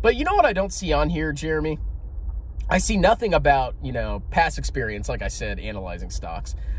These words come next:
I see nothing about, like, an accounting background or understanding financial statements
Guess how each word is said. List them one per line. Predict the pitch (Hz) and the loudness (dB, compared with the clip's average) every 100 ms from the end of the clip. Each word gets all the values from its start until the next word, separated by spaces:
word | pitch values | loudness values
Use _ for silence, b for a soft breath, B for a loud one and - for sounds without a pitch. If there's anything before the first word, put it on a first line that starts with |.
| B | B
I | 165 170 | 2 2
see | - 185 | -2 0
nothing | 160 185 202 165 | 4 4 4 4
about, | 143 135 | 6 4
like, | 120 120 | 2 -6
an | 104 | -4
accounting | 135 185 277 135 | 0 2 2 0
background | 113 101 104 104 139 | 0 0 -2 -2 -2
or | 110 - | -2 -2
understanding | 139 127 - 110 104 | -2 -2 -4 -6 -6
financial | 90 - 175 - 214 | -4 0 2 4 2
statements | - 113 - 98 - | 2 0 -2 -6 -6